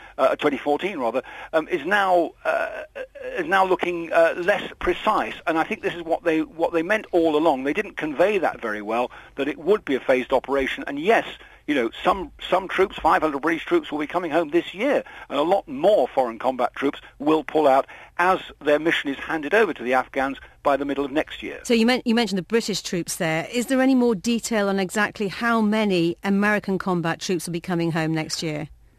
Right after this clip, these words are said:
Speaker 1: This meeting, Kate, is very much a precursor for the, uh, the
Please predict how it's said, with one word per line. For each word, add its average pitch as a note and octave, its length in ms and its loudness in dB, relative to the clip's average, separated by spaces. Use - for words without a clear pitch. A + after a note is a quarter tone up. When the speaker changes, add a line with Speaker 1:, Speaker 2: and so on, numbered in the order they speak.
Speaker 1:
This - 240 2
meeting, C#3+ 480 -2
Kate, C3+ 260 0
is C3+ 100 -10
very E3+ 260 2
much - 220 -2
a C3 40 -4
precursor C3 960 0
for C3+ 400 4
the, C3 420 0
uh, D#3+ 80 0
the - 220 -6